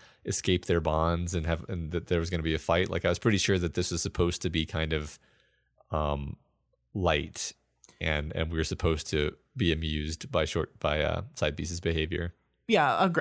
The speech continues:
Speaker 2: I'll agree with that. I mean, there, like, there is conflict going on here, but you're right. It never let, like, it never rises to a level of, like, tension when you're like, "What's gonna happen here? Like,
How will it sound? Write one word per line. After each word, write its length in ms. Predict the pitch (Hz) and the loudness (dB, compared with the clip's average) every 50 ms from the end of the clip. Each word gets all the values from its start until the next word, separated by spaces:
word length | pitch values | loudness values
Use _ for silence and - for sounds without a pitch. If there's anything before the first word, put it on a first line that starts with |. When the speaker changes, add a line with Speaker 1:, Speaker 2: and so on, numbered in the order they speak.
| - | 4
Speaker 2:
I'll 120 | 170 185 185 | 4 4 4
agree 220 | 147 143 127 120 | 4 4 2 0
with 120 | 113 113 | 0 0
that. 200 | - 110 104 - - | 0 0 0 0 2
I 20 | 160 | 4
mean, 160 | 170 165 160 | 4 6 6
there, 180 | 165 165 - 139 | 6 4 4 2
like, 260 | 151 151 151 135 - - | 2 0 0 0 0 -4
there 280 | 165 156 160 175 175 | -2 2 4 6 6
is 120 | 180 175 165 | 6 6 4
conflict 480 | - - 160 156 147 139 - 139 127 | 2 2 2 2 2 4 2 0 2
going 240 | - 143 131 123 120 | 4 2 4 4 4
on 140 | 120 120 120 | 4 2 2
here, 200 | 123 127 117 117 | 2 2 0 2
but 120 | 117 113 | 0 0
you're 140 | - 131 127 | -2 0 0
right. 180 | 123 117 117 113 | 2 0 0 2
It 60 | 117 | 2
never 240 | 131 135 131 131 123 | 2 2 4 4 2
let, 300 | 117 127 123 123 - - | 2 2 2 0 0 -2
like, 240 | - 139 135 127 - | -2 0 0 0 -2
it 340 | - - - - - - - | -4 -16 -18 -20 -8 0 2
never 160 | 247 254 247 | 4 6 6
rises 460 | 185 156 151 139 143 147 143 147 139 - | 6 6 6 6 6 6 6 4 4 4
to 140 | - 143 | 4 4
a 20 | 127 | 4
level 300 | 127 131 127 123 123 120 | 6 4 4 4 2 0
of, 100 | 120 117 | 0 0
like, 320 | 113 110 107 - - - - - | -2 -4 -4 -6 -10 -14 -8 -8
tension 540 | - - - 143 127 - - - 139 147 139 | -4 -2 0 0 0 0 0 -2 -2 0 0
when 160 | 135 135 127 | 2 2 2
you're 120 | 120 123 | 2 2
like, 280 | 113 110 87 78 - - - - - - - | 2 0 -2 -2 -6 -12 -20 -20 -12 -2 0
"What's 180 | 185 - - | 2 2 4
gonna 140 | - 123 117 | 2 2 2
happen 260 | 127 135 127 - 123 | 4 2 0 0 -2
here? 320 | 131 120 123 120 120 120 - - - - - | -2 0 -2 0 -2 -4 -6 -10 -20 -12 -6
Like, 240 | - 123 117 - - | -4 -4 -4 -4 -8